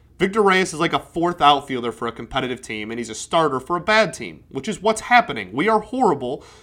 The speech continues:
so he's gonna be our starting right fielder, and when we're good again, he won't be, because he's not that good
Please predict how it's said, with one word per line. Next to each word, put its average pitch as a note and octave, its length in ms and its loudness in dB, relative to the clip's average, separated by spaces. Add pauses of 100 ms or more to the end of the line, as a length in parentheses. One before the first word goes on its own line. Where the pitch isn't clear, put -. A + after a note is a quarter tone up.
(100)
so F3 140 -4
he's F#3+ 180 0
gonna G#3 140 0
be G3+ 100 -2
our G3 100 2
starting G3 380 -2
right F#3+ 200 -2
fielder, D3+ 500 -4 (320)
and F3 100 0
when G#3+ 140 6
we're G#3+ 120 2
good A3 180 0
again, E3 320 0
he A3 160 -4
won't A3+ 340 2
be, A#2+ 140 -6
because D3 240 -6
he's F#3+ 180 -8
not D3 260 -4
that C3+ 240 -4
good C#3 320 0